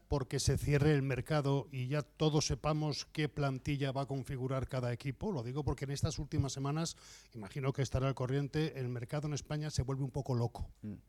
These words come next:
Speaker 2: Sí, sí, sí, lo conozco. Nosotros consumimos mucho el mercado español en distintos países de Latinoamérica y,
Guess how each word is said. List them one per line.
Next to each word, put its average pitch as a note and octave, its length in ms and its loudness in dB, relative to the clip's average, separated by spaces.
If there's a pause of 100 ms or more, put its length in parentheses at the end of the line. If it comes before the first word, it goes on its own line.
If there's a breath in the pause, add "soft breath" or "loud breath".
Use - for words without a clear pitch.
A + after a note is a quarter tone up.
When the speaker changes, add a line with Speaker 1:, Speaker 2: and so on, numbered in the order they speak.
(240 soft breath)
Speaker 2:
Sí, F3 200 12
sí, A#2+ 240 12
sí, F#2 240 2 (160)
lo G2 160 0
conozco. F#2 640 6 (380)
Nosotros F#2 460 0 (380)
consumimos G#2 640 10
mucho G#2 460 12
el F#2+ 80 8
mercado G2 440 8
español G#2 680 12 (840 loud breath)
en G2 140 4
distintos G2 440 6
países G2 420 6
de G2 60 4
Latinoamérica G2 920 4
y, F2 260 2